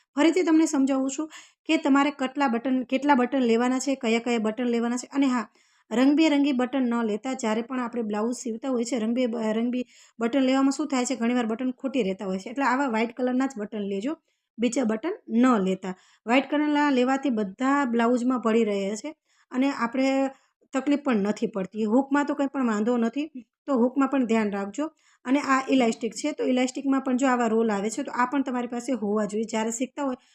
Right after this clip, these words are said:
તો એક બંડલ લઈ લેવાનું, પછી વાંધો ન આવે. હવે આ રીતની છે ને રીલનું બોક્સ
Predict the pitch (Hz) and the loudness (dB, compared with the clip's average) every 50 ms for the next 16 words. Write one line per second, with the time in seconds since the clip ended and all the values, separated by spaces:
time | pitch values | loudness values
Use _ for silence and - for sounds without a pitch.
0 | _ _ _ - 277 - - 277 247 233 233 240 240 233 240 240 220 226 247 254 | _ _ _ -6 -4 2 2 2 4 4 2 2 4 4 4 4 4 4 4 4
1 | 240 220 208 202 202 196 208 240 311 359 _ _ _ _ _ _ _ - - - | 4 2 2 0 -2 -2 -2 -2 -2 -4 _ _ _ _ _ _ _ -8 -4 -2
2 | 311 285 240 233 226 226 226 233 220 202 190 175 170 170 180 185 202 _ _ _ | 0 0 2 2 2 2 2 0 0 0 -2 -4 -6 -8 -10 -12 -12 _ _ _
3 | _ _ - 240 277 330 330 - 269 269 294 302 311 302 - - 311 302 302 320 | _ _ -4 0 0 0 0 0 2 2 2 2 2 -2 -4 -6 -6 -2 0 0
4 | 302 302 285 247 240 247 262 269 277 269 220 240 247 262 - | 2 2 2 2 2 2 4 4 2 2 2 0 0 0 -4